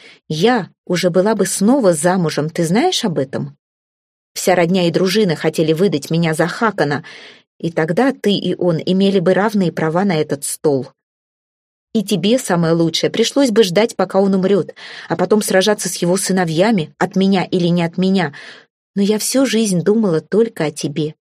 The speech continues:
Я много раз отнимала у себя самое дорогое, чтобы сохранить для тебя твое наследство.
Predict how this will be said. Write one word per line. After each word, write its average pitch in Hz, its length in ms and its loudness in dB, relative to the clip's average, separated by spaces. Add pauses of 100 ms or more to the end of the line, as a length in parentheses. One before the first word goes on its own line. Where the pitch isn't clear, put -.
(340)
Я 175 120 0
много 185 280 2
раз 208 220 0
отнимала 185 480 0
у 175 60 2
себя 165 260 0
самое 202 380 0
дорогое, 165 520 2 (300)
чтобы 185 280 0
сохранить 208 640 0
для 175 160 0
тебя 196 360 0
твое 175 540 2
наследство. 170 880 -4